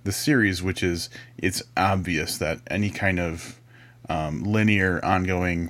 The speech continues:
plot or narrative is definitely secondary to the humor and the satire and the social commentary that's going on in the story. So anybody who is comfortable with the podcast is gonna feel very much at home reading the book.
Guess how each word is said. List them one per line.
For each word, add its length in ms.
plot 480
or 80
narrative 720
is 180
definitely 440
secondary 640
to 400
the 80
humor 640
and 320
the 320
satire 640
and 100
the 60
social 300
commentary 500
that's 160
going 240
on 140
in 80
the 60
story. 420
So 320
anybody 580
who 180
is 160
comfortable 440
with 100
the 80
podcast 720
is 120
gonna 160
feel 480
very 400
much 220
at 80
home 300
reading 240
the 60
book. 360